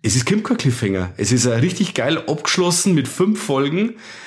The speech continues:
Ähm, es gibt zwar nur so eine, so eine Sache, wo man sagt, okay, es kann so weitergehen oder es geht auch definitiv so weiter.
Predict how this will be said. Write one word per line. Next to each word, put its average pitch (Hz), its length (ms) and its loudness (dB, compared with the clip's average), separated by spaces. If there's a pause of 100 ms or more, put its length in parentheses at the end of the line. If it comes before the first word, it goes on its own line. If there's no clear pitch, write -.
(120)
Ähm, 135 400 2
es 120 160 2
gibt 180 140 0
zwar 165 140 2
nur 156 120 4
so 147 100 2
eine, 143 100 -2
so 139 280 0
eine 135 80 2
Sache, 127 220 -2
wo 151 40 0
man 139 140 2
sagt, 131 240 -2
okay, 147 260 2
es 120 260 0
kann 127 280 -2
so 123 440 0
weitergehen 143 600 0
oder 113 160 0
es - 160 -2
geht 175 280 -2
auch 117 160 -2
definitiv 139 520 -2
so 143 160 -2
weiter. 139 400 -4